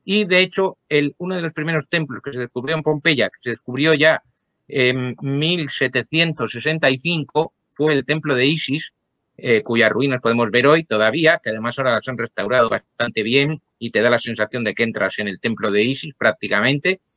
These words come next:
Está muy bien ahora el templo de Isis en Pompeya. Eh, y cuando lo descubrieron en el siglo dieciocho fue una bomba, porque empezó toda una moda de egiptología. Y luego veis que el culto de Isis está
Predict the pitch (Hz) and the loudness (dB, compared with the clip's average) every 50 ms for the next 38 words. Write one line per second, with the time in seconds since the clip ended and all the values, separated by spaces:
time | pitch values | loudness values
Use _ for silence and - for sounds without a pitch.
0 | _ _ - 71 - - 117 110 107 120 139 139 120 107 _ - 113 123 127 123 | _ _ -16 -12 -6 -2 0 0 0 2 2 2 2 0 _ -2 0 0 0 2
1 | 107 104 104 110 127 131 117 - - 113 101 - 104 92 98 113 110 - 110 - | 2 2 2 2 2 2 0 0 -4 -10 -6 -4 -2 -2 -2 -4 -6 -8 -14 -8
2 | - 98 98 98 98 - 98 90 85 - 139 139 156 175 - _ _ _ - - | -6 -6 -6 -6 -4 -4 -6 -4 0 2 2 4 4 2 0 _ _ _ -20 -20
3 | - _ _ _ _ _ _ - - 180 165 160 160 156 143 _ _ - - 170 | -20 _ _ _ _ _ _ -4 2 4 6 6 6 4 2 _ _ -10 -8 -6
4 | 151 - 165 156 151 160 165 156 - - 160 180 196 208 208 196 185 180 160 175 | -2 2 2 2 4 2 2 0 -2 -2 -2 0 0 0 0 -2 -4 -6 -8 -8
5 | 180 185 185 170 165 156 160 170 170 _ - - 180 160 - _ _ - 160 165 | -4 -4 -4 -4 -4 -4 -6 -8 -8 _ -8 -8 -8 -8 -8 _ _ -4 -2 -2
6 | 170 147 _ _ _ _ _ - 156 147 131 135 147 139 123 107 85 - - _ | -2 -4 _ _ _ _ _ -4 0 2 4 4 4 4 2 -4 -6 -10 -14 _
7 | _ _ _ _ _ _ _ - 92 104 98 - 120 113 120 123 143 - - 147 | _ _ _ _ _ _ _ -4 -4 -2 0 2 4 4 4 2 -2 -8 -6 -6
8 | 131 123 - 135 127 - 160 160 160 160 156 151 147 139 135 135 139 147 143 139 | -6 -4 -4 -4 0 2 2 2 4 2 2 2 2 2 0 0 0 0 2 2
9 | 139 123 117 - - 107 _ - 104 87 90 - - 90 - - _ _ _ _ | 2 0 0 -2 -6 -14 _ -8 -8 -8 -8 -10 -14 -16 -18 -20 _ _ _ _
10 | _ _ _ _ _ _ _ _ _ _ _ _ _ _ _ - 123 107 107 117 | _ _ _ _ _ _ _ _ _ _ _ _ _ _ _ -6 0 4 6 6
11 | 117 120 135 147 156 151 _ _ _ _ _ _ - - 127 127 127 120 120 135 | 8 8 8 6 6 4 _ _ _ _ _ _ -18 -12 -4 2 4 4 6 4
12 | 135 131 - - 113 107 107 104 101 - - 127 110 107 110 104 101 - - 127 | 4 0 0 2 4 4 4 4 2 -2 -2 0 0 0 0 -2 -4 -4 -4 -4
13 | 120 110 127 120 127 131 127 135 120 127 117 - 131 127 135 135 | -4 -2 0 0 0 0 -2 -4 -4 -4 -2 2 2 2 2 2